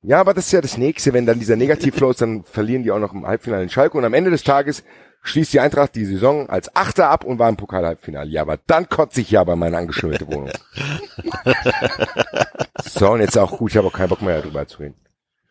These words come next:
Speaker 1: Ich werd am Donnerstag ausführlich und bisschen differenzierter als hier in diesem Krawallformat, äh, <laughs> ein bisschen differenzierter drüber reden. Grüße.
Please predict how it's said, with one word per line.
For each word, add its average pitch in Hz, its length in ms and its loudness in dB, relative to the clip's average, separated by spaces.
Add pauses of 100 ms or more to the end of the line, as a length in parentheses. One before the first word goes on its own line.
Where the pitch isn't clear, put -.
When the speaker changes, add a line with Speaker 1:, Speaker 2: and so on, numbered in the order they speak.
(160)
Speaker 1:
Ich - 180 -10
werd 160 260 2 (320)
am 127 160 2
Donnerstag 151 400 4
ausführlich 147 560 4
und 120 140 0
bisschen - 280 4
differenzierter 117 600 2
als 95 180 -2
hier 131 180 2
in 107 120 0
diesem 90 220 -4
Krawallformat, 110 840 2 (500)
äh, 98 300 6
<laughs> - 80 -14
ein 98 160 2
bisschen 127 280 2
differenzierter 110 760 0
drüber 76 300 -6
reden. 60 220 -14 (120)
Grüße. - 360 -2